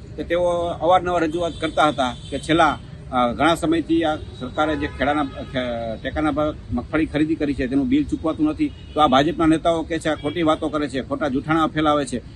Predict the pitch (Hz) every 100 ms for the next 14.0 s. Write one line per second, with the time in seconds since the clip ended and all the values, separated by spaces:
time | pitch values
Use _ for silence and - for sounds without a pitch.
0 | - - 165 165 165 156 180 180 - -
1 | - - 120 147 175 170 170 147 160 170
2 | 156 156 156 165 170 175 190 185 151 120
3 | - - 107 139 170 202 180 185 143 143
4 | 165 165 160 156 175 170 147 180 196 185
5 | 190 175 165 - 160 147 143 120 131 -
6 | - - 156 147 139 180 170 196 185 180
7 | 165 165 - 180 165 - - - 131 127
8 | 120 - 190 175 180 180 - 170 175 170
9 | 160 143 - - - - 117 160 180 165
10 | 185 190 180 175 165 165 151 131 110 -
11 | 143 170 196 220 226 - 180 160 131 117
12 | - - 120 151 165 196 196 208 160 160
13 | 170 185 185 196 214 208 226 214 143 117